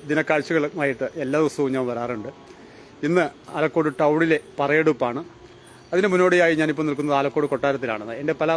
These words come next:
പ്രേക്ഷകരും ചോദിക്കാറുണ്ട്, "ഈ ആലക്കോട് കൊട്ടാരം ഒന്ന് കാണിക്കാവോ, ഒന്ന് കൊട്ടാരം ഒന്ന് കാണിക്കാവോ?" എന്ന് ചോദിച്ചു. എന്തായാലും കൊട്ടാരം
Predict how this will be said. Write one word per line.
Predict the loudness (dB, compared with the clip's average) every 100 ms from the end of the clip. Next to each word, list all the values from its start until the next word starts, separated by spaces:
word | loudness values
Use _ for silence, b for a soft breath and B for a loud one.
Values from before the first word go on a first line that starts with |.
| -2
പ്രേക്ഷകരും | -2 -2 -2
ചോദിക്കാറുണ്ട്, | -2 -2 -4 -6 -4
"ഈ | -2
ആലക്കോട് | -2 -2 -4 -2
കൊട്ടാരം | 0 2 2
ഒന്ന് | 0
കാണിക്കാവോ, | -2 -2 -2 -2 -8 -12
ഒന്ന് | -10 -8
കൊട്ടാരം | -4 -4 -2
ഒന്ന് | -4
കാണിക്കാവോ?" | -6 -8 -8 -10
എന്ന് | -14
ചോദിച്ചു. | -20 -20 -20 B B B
എന്തായാലും | B 0 0 -4 -20 -20 -20 -6
കൊട്ടാരം | -4 0 0 0